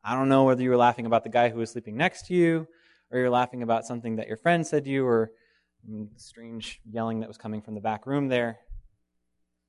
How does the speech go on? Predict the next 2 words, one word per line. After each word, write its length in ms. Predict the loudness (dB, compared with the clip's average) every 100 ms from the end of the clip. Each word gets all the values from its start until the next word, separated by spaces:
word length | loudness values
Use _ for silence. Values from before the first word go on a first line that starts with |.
| _ _ _ _ _ _ _ _ _ _ _ _ _ _ _ _ _
But 120 | 4
understand 1120 | 4 4 2 2 0 0 0 -4 6 6 6